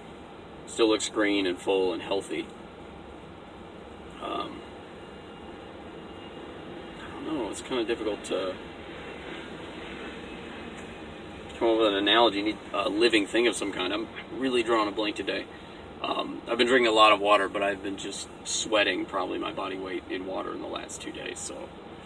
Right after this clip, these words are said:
not everything's running as fast as it should be up there. Uh, I'll just, I'll have to slide past that one, but trees are, are pretty straightforward.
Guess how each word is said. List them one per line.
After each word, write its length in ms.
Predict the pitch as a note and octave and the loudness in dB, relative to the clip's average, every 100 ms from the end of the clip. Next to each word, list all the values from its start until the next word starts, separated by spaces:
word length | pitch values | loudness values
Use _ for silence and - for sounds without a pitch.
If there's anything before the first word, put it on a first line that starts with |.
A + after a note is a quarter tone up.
| - - - - - - - | -14 -14 -14 -14 -14 -14 2
not 180 | B2 A#2+ | 10 12
everything's 320 | A#2+ A#2 G#2+ | 12 12 8
running 220 | G#2 G#2+ G2+ | 8 6 6
as 100 | - | 6
fast 260 | G#2+ G2 | 6 6
as 100 | - | 2
it 40 | - | 0
should 140 | G2+ | 0
be 120 | G2 | 2
up 140 | - - | 0 4
there. 240 | F#2+ F#2 - - - - - - - - - - - - - - - - - - - - - | 4 4 -2 -6 -6 -8 -12 -12 -12 -4 -2 -2 -8 -16 -16 -16 -16 -16 -16 -16 -16 -6 4
Uh, 480 | A2 A#2 G#2 G2 - - - - - - - - - - - - | 10 10 10 8 4 -4 -14 -16 -16 -16 -16 -16 -16 -16 -16 -14
I'll 120 | - - | -8 -4
just, 300 | A#2 - - | -4 -4 -4
I'll 140 | E4 | -2
have 80 | - | -2
to 100 | - | 0
slide 300 | - F#2 - | 2 2 0
past 240 | F#2 - | -4 -4
that 100 | F#2+ | -2
one, 160 | G2 G#2 | -2 4
but 180 | B2+ - F2 - - | 4 4 -2 -8 -4
trees 320 | - F3 D#3 | 10 12 12
are, 200 | C3 G#2 | 12 8
are 60 | A2+ | 6
pretty 280 | - E3 A#2 | 6 6 6
straightforward. 760 | - A2+ F2+ G#2 G#2 F#2 F#2 | 4 4 4 2 2 2 -2